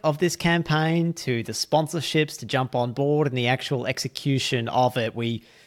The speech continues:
documented every single one of these. They're available on our YouTube. They're available as podcast episodes. We've had amazing feedback from our listeners and viewers on it, so please go back and check those out. We'll link them in the show notes as always. But look,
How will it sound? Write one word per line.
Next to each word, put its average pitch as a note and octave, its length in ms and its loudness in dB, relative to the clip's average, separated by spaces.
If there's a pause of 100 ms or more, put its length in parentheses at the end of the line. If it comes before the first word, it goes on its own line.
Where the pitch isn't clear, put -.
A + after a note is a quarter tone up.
(120)
documented C#3 560 2
every C#3 240 2
single C3+ 240 2
one D3+ 180 4
of C3+ 80 0
these. D3+ 240 4
They're A#2 140 -2
available A#2+ 460 0
on A#2 120 -2
our A2+ 100 0
YouTube. E3+ 540 2
They're B2 160 -2
available A#2 640 -2
as - 140 -6
podcast C3+ 560 2
episodes. C3 640 2 (300)
We've D3+ 120 -2
had C#3+ 160 4
amazing C#3 580 2
feedback C3 440 0
from B2+ 200 -4
our B2 100 2
listeners B2 460 -2
and A2+ 140 -6
viewers A#2+ 360 -2
on A#2 100 -2
it, B2+ 80 -8
so C#3+ 100 -6
please E3 380 -2
go C#3 160 2
back B2 240 0
and A#2 100 -4
check - 240 -6
those A2+ 220 -2
out. C#3 240 2
We'll B2 140 -2
link B2+ 180 -2
them A#2 140 -4
in A2 80 -4
the G#2+ 80 -6
show A#2 260 0
notes A2+ 300 -4
as A2+ 220 -4
always. C3 580 2
But D#3+ 180 0
look, E3+ 220 6